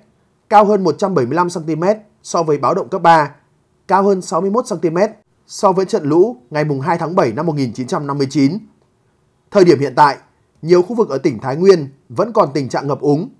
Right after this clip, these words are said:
đặc biệt không ít vùng bị sạt lở, chia cắt. Mới đây, trên mạng xã hội xuất hiện một clip ghi lại hành động hết lòng cứu người lúc hoạn nạn,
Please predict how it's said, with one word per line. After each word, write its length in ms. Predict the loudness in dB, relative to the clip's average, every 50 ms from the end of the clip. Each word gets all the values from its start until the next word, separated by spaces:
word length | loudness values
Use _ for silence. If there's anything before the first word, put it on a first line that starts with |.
| _ _ _ _ _ _ _
đặc 220 | -4 -4 -4 -2 0
biệt 340 | 0 0 0 0 -2 _ _ _ _ _ _ _
không 200 | -4 -2 -2 -2
ít 80 | -2
vùng 260 | 0 0 0 0 0
bị 120 | -2 -4 -6
sạt 280 | -4 -2 -2 -2 0
lở, 260 | 0 0 0 0 -2 -6 _ _ _
chia 160 | -2 0 0
cắt. 200 | 2 4 2 2 2 -4 _ _ _ _ _ _ _ _ _ _ _ _ _ _ _ -6
Mới 200 | -2 0 2 4
đây, 280 | 4 4 4 2 -2 -6 _ _ _ _ _
trên 200 | 0 0 2 2
mạng 160 | 0 -2 -2
xã 120 | -4 -4 -2
hội 160 | -2 -2 -2
xuất 140 | -2 -2 -2
hiện 200 | 0 -2 -2 -2
một 140 | -4 -4 -4 -2
clip 220 | 0 0 0 0 -4 -10 _ _ _ _ _
ghi 180 | -8 -4 -2 0
lại 160 | 0 0 -2
hành 160 | -4 -6 -4
động 140 | -4 -4 -4 -6 _
hết 240 | -6 -6 -6 -4 -2
lòng 220 | -2 -2 -2 -4 -4
cứu 140 | -4 -4 -2
người 340 | 2 4 4 4 4 2 0 -6 _ -6
lúc 220 | -4 -4 -4 -4
hoạn 220 | -4 -4 -4 -4 -4
nạn, 220 | -4 -4 -6 -8